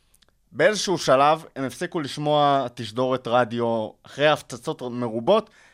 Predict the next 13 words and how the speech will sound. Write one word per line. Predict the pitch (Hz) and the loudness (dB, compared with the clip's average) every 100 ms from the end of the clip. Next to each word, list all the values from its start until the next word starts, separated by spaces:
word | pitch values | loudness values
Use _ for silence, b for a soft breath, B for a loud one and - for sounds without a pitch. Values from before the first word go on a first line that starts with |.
| b | b
הפסיקו | - 175 165 151 | -12 -10 -6 -8
לשמוע | - 147 147 139 | -6 -2 0 0
תקשורת | 123 - - 127 123 | -2 -8 -4 -4 0
רדיו | 120 127 120 | 2 2 2
מהאי | 113 107 113 151 | -2 -2 -2 -2
הזה. | 143 180 196 _ _ _ _ _ - | -2 -4 -6 _ _ _ _ _ -16
הגנרלים | 101 117 123 143 151 | -10 -8 2 2 2
אמרו, | 143 127 143 170 - | 0 0 0 0 0
"אין, | 143 | -2
זה | 120 120 | -2 -4
יפנים, | 117 160 170 185 196 - | 0 0 0 -2 -4 -8
בדוק, | 117 123 160 147 _ - | -6 -6 -4 -8 _ -12
בדוק | 120 120 147 143 | -4 -2 -2 -6